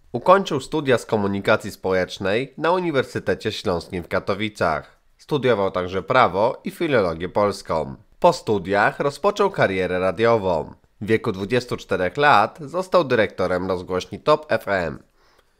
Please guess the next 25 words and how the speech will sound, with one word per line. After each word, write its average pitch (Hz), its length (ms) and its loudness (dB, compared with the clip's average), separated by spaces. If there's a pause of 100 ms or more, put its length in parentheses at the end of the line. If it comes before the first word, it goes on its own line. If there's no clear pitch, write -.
(140)
Durczok 131 420 2
w 107 60 -6
latach 104 300 2
dziewięćdziesiąt 98 540 -4
trzy - 200 -4
do 95 140 -2
dwa 92 180 0
tysiące 90 440 -6
sześć 113 640 -2 (300)
był 156 180 4
dziennikarzem 113 640 2
telewizji 127 540 -2
polskiej. 90 760 -2 (480)
Potem 123 280 4
przez 95 220 -6
dziewięć 123 360 2
lat 107 220 2
pracował 101 400 0
w - 60 -14
T 101 140 -2
V 95 140 0 (100)
N 127 360 0 (380)
jako 208 260 2
prowadzący 101 600 0
faktów. 90 800 -4